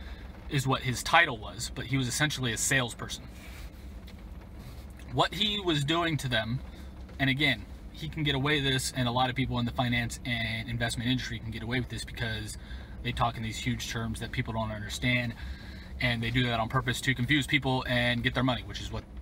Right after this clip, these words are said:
in my opinion, this guy was doing. I don't know him personally. I've never even talked to him personally. All I know is his name and what he's doing to my parents.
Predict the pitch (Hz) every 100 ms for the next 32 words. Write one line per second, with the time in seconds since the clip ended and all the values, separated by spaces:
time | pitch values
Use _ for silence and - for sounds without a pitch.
0 | - 127 127 117 120 110 120 123 110 101
1 | - 110 - - - - 113 117 120 117
2 | 113 160 151 160 156 127 117 127 120 117
3 | 113 151 143 131 127 131 123 120 120 -
4 | - - - - 120 123 123 120 123 113
5 | 104 113 139 135 120 117 110 107 113 113
6 | 110 104 110 92 -